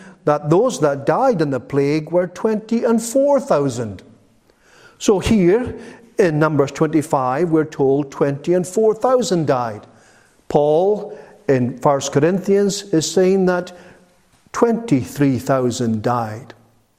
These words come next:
Is there a s-, discrepancy? Well, those who believe that Moses did actually obey the commandment will tell us that twenty-three thousand fell by the plague and a further thousand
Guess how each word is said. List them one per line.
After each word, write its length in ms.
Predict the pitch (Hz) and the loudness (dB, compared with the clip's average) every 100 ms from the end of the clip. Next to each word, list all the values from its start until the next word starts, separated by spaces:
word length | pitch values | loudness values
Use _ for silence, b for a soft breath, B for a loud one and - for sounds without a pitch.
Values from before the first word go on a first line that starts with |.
| - _ _ | -20 _ _
Is 240 | 147 135 | 0 2
there 140 | 135 131 | 0 0
a 100 | 131 | 0
s-, 120 | - - - | -4 -14 -8
discrepancy? 840 | - 139 - 185 196 185 143 123 113 - - _ _ _ _ _ _ _ B B B B B | -2 -2 2 0 2 0 0 -2 -4 -14 -20 _ _ _ _ _ _ _ B B B B B
Well, 600 | 139 156 175 170 139 - | 0 2 0 -2 -8 -2
those 320 | 139 175 196 196 | 2 2 2 0
who 80 | |
believe 460 | 156 147 151 170 151 | 2 2 2 0 0
that 220 | 135 131 | -2 -2
Moses 540 | 127 170 185 - 135 117 | -2 0 0 -2 -4 0
did 400 | 113 233 196 - - | 2 2 2 -4 -6
actually 560 | - 131 - - 131 127 | -4 -4 -6 -4 -2 -2
obey 540 | 123 107 147 156 165 | -4 0 0 2 0
the 380 | 156 - - 127 | -2 -8 -6 -6
commandment 760 | - 120 139 160 170 151 147 143 | -2 0 2 0 0 0 -2 -2
will 140 | 127 | -8
tell 320 | 120 - 196 190 | -4 0 2 2
us 360 | 156 147 - B B B B | 0 -4 -10 B B B B
that 220 | 113 110 | -6 -6
twenty-three 720 | - 196 226 202 151 - 143 | 0 0 2 0 -2 0 0
thousand 640 | 127 - 170 220 143 135 120 | 0 0 2 2 0 -2 -2
fell 380 | - 160 165 147 | -2 2 4 2
by 200 | 131 127 | 0 0
the 160 | 113 | -4
plague 720 | 104 - 208 208 151 151 147 B B B | -4 0 2 4 2 -2 -8 B B B
and 160 | 135 131 | -4 -4
a 80 | 117 | -2
further 500 | - 175 170 139 113 | 0 2 2 0 -2
thousand 920 | - 170 208 170 120 113 131 139 | -2 0 0 0 -2 -2 -4 -4